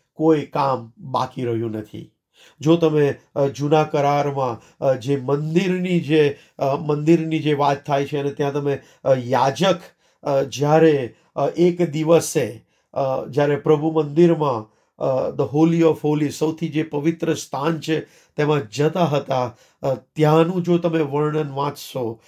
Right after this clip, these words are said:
અત્યારે મારી પાસે સમય નથી કે એવું બધું સમજાવી શકું, તો તમને અજાયબ, અ, શિક્ષણ તેમાંથી મળશે, જે આપણે અહીંયા વાંચી રહ્યા છે,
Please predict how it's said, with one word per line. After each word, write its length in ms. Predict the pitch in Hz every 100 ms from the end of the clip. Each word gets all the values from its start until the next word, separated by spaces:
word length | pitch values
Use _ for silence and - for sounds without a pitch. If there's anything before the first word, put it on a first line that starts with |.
| _ -
અત્યારે 260 | - 151 147
મારી 200 | 147 147
પાસે 280 | 147 143
સમય 380 | 139 - 147 156
નથી 260 | 151 147 143
કે 100 | 143
એવું 180 | 143 143
બધું 220 | 139 135
સમજાવી 480 | 135 127 135 135 127
શકું, 480 | 131 117 113 - _ _ _ -
તો 80 | 143
તમને 260 | 143 147
અજાયબ, 600 | 139 120 113 165 180 180 160 160 147 - _ _
અ, 260 | 139 135 -
શિક્ષણ 500 | - 165 - 170 151
તેમાંથી 440 | 151 143 139 151
મળશે, 580 | 135 143 131 135 120 113 _ _
જે 160 | 127 139
આપણે 240 | 131 135
અહીંયા 240 | 131 127 127
વાંચી 340 | 120 120 143
રહ્યા 260 | 127 123 117
છે, 340 | - 117 117